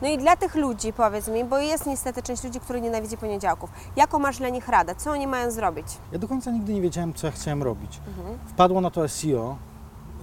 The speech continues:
Speaker 2: super się w to jakby wgryzłem, zagłębiłem i to jest, to jest, e, dla mnie pasja, która daje mi taki hype, taki, wiesz, taki, taki pęd, że ja, wiesz, nie,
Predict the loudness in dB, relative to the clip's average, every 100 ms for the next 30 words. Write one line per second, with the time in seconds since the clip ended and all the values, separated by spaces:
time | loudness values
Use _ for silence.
0 | -12 -6 -4 2 0 0 -8 -2 0 2
1 | 2 0 -2 0 0 2 0 0 0 -2
2 | -2 -2 -4 -2 0 0 -2 -14 -18 -18
3 | -18 -14 2 2 2 -6 0 2 4 2
4 | 2 2 0 -2 0 0 0 -2 -2 -4
5 | -10 -20 -20 -16 -2 2 2 2 2 2
6 | 4 2 -2 -6 -8 -6 0 2 2 0
7 | -4 -6 -6 -6 -2 0 -2 -6 -10 -8
8 | -10 -10 -18 -18 -12 -12 -10 -10 -2 0
9 | 0 -6 -12 -18 -12 -4 0 2 2 0
10 | -4